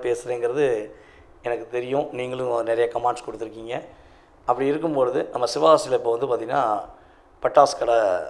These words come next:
ஆரம்பிச்சிருக்கோம். கிட்டத்தட்ட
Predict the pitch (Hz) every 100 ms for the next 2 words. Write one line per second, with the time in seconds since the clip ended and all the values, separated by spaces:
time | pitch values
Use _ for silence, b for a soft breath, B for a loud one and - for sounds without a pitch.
0 | - - 113 113 104 101 107 117 - -
1 | _ _ b b b b _ _ _ _
2 | _ _ _ 135 127 123 -